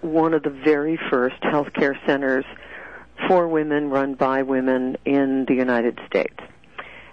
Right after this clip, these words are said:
And women, we had it, uh, in an old Victorian house. I, I knew that women felt at home in a home. And so we bought this old Victorian house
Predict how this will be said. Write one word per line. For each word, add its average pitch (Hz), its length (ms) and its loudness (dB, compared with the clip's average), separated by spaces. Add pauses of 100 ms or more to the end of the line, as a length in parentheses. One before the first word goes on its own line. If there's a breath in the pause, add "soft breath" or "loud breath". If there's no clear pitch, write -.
And 156 260 2
women, 180 420 2
we 165 100 0
had 170 300 2
it, 190 140 2 (160)
uh, 151 380 0
in 156 180 0
an 156 120 0
old 165 260 2
Victorian 156 520 -2
house. 127 360 0
I, 143 140 0 (200)
I 143 140 -2
knew 151 200 2
that 160 120 2
women 151 300 0 (100)
felt 143 320 0
at 135 100 -4
home 135 520 0 (420 loud breath)
in 147 120 2
a 165 80 2
home. 190 500 0 (380 loud breath)
And 147 160 -2 (100)
so 147 540 2
we 147 400 0
bought 165 520 0
this 147 220 -2
old 139 220 0
Victorian 135 480 -2
house 120 260 0